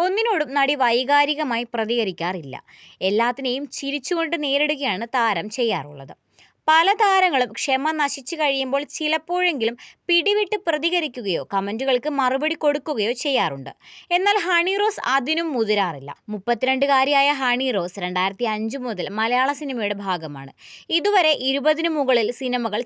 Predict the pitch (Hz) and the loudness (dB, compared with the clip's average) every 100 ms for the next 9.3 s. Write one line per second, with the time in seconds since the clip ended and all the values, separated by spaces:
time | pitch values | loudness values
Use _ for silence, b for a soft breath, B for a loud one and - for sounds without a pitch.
0 | - 254 185 143 139 147 _ B B - | 0 0 0 -6 -12 -16 _ B B -6
1 | 185 196 247 247 226 233 262 277 277 285 | -2 0 2 0 2 2 4 2 0 -4
2 | 277 247 277 185 190 - 269 302 330 320 | -6 0 0 0 -2 -2 -2 0 0 0
3 | 294 311 277 359 302 - 165 - 240 226 | -2 0 2 2 2 0 -2 0 2 2
4 | 220 240 233 254 262 185 170 208 254 240 | 0 0 0 2 2 0 -2 -8 -4 -4
5 | 220 151 135 139 156 _ _ _ _ 247 | -4 -8 -10 -12 -16 _ _ _ _ 0
6 | 320 381 415 415 415 311 330 302 285 302 | 2 2 2 4 4 4 2 2 2 2
7 | 330 349 302 285 294 302 320 330 330 320 | 0 0 0 2 2 2 0 2 2 2
8 | 302 339 330 - 233 254 277 285 302 311 | 0 0 -2 -2 2 2 2 -2 -4 -6
9 | 320 294 | -6 -6